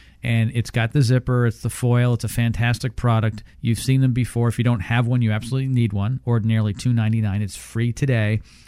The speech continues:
So you're saving a whole lot of money. On top of that, solar attic fan. The regular price of that is one thousand ninety-five dollars.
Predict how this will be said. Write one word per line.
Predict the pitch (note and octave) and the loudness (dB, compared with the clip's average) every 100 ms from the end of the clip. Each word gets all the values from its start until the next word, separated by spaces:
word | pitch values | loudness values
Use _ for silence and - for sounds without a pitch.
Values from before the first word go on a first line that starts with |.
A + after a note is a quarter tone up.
| - - - | -20 -20 -4
So | B2+ | 0
you're | B2 C#3 | 2 2
saving | - C#3 A#2 | 2 2 2
a | |
whole | G2+ D3 D#3 | -2 0 2
lot | C#3 B2 | 2 2
of | A#2+ | 2
money. | A#2+ G2 C2+ - _ _ - | 2 0 -4 -14 _ _ -4
On | A#2+ B2 | 0 2
top | - F3 E3+ | 4 2 2
of | A#2+ | 0
that, | C#3 G#2+ F2+ - - - | 2 0 -2 -12 -20 -20
solar | - - D3 E3+ F3+ F#3 - - | -12 -2 2 2 2 0 -2 -2
attic | B2+ C3 C3+ - - | 2 4 2 -2 -16
fan. | - B2 A#2+ G2 C2 - - - | -6 2 2 2 -4 -16 -20 -8
The | G#2 | -4
regular | G#2 C3+ F#3 G3+ A#2+ | 2 2 2 2 0
price | - A#2 G#2+ - | 0 -2 -2 -2
of | G2+ F2+ | -6 -2
that | A2+ F#2 - | 0 0 -4
is | F#2 - | -8 -2
one | A#2+ C3+ | 0 0
thousand | B2+ A#2 A#2+ A2 G#2 | 0 0 0 0 0
ninety-five | G#2 G#2+ G#2 G#2 F#2 | 0 0 -2 -2 -4
dollars. | E2+ D#2+ C#2 B1 - | -4 -6 -8 -12 -18